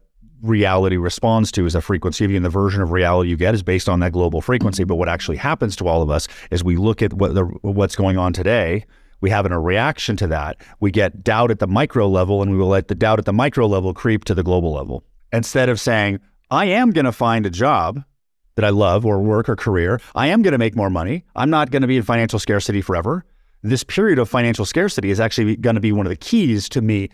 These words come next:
creating that financial abundance and wealth. It is absolutely gonna happen. I don't know how long it takes, but it, it's not, I'm not gonna stop until I hit it. I guarantee that. Feel the certainty? And then at that, at the micro level, it doesn't matter.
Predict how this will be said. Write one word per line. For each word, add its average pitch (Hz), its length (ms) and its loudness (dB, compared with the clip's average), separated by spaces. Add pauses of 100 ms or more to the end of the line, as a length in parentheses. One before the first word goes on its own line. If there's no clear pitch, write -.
(140)
creating 127 520 0
that 95 140 2
financial 92 500 0
abundance 78 400 -2
and 82 100 -4
wealth. 65 300 -6 (220)
It 170 140 2
is 135 100 2
absolutely 117 480 0
gonna 92 180 0
happen. 139 420 -2 (600)
I 123 100 0
don't 139 100 2
know 120 100 2
how 107 120 0
long 120 220 2
it 170 80 -4
takes, - 360 -4 (460)
but 120 140 2
it, 110 120 0
it's - 200 -4
not, 143 220 2
I'm 131 60 0
not 156 140 0
gonna 110 140 -2
stop 151 420 -2
until 123 240 0
I 95 80 2
hit 98 160 0
it. 80 120 -10 (360)
I 110 140 2
guarantee 98 420 0
that. 71 180 -6 (1120)
Feel 110 120 0
the 110 40 0
certainty? 127 480 0 (760)
And 117 120 2
then 107 100 2
at 98 80 -4
that, 120 240 0
at 123 260 -2
the 127 80 0
micro 139 300 2
level, 107 200 4
it 101 40 -2
doesn't 92 160 -2
matter. 107 340 -4